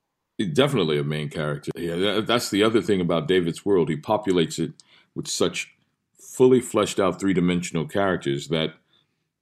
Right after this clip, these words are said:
no one's a, just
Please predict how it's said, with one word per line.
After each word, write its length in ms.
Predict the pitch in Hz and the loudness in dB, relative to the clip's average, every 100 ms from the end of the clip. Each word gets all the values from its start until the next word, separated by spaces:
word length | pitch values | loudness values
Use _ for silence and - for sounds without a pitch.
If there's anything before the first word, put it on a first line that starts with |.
| _ - - _ _ _ - | _ -20 -20 _ _ _ -10
no 300 | 87 95 107 | -4 0 4
one's 540 | 127 107 87 78 73 - - | 4 4 0 -2 -4 -8 -8
a, 540 | 80 78 78 78 82 - _ _ _ _ _ _ _ _ _ _ - | -4 -2 -2 -2 -6 -12 _ _ _ _ _ _ _ _ _ _ -6
just 360 | 87 87 - | -4 -4 -10